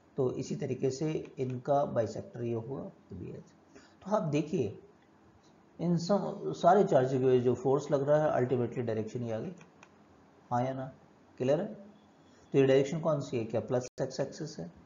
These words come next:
है ना? यानी आई cap की direction में होगा, ई से ए की direction में होगा।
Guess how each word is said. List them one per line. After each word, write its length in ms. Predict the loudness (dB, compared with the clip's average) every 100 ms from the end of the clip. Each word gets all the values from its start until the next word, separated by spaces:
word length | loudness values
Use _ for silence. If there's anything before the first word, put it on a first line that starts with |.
| -20 -20 -20 -20 _ _ _
है 80 | -4
ना? 140 | -4 -10 -18 _ -6
यानी 180 | -4 -4
आई 160 | -4 -4
cap 220 | -6 -6
की 60 | -6
direction 400 | -6 -6 -10 -10
में 80 | -10
होगा, 300 | -12 -16 -20 _ _ -6
ई 160 | -4 -4
से 200 | -6 -6
ए 360 | -6 -6 -4 -4 -10 -18 _
की 120 | -6
direction 480 | -4 -6 -8 -10 -10
में 100 | -10
होगा। 380 | -12 -12 -16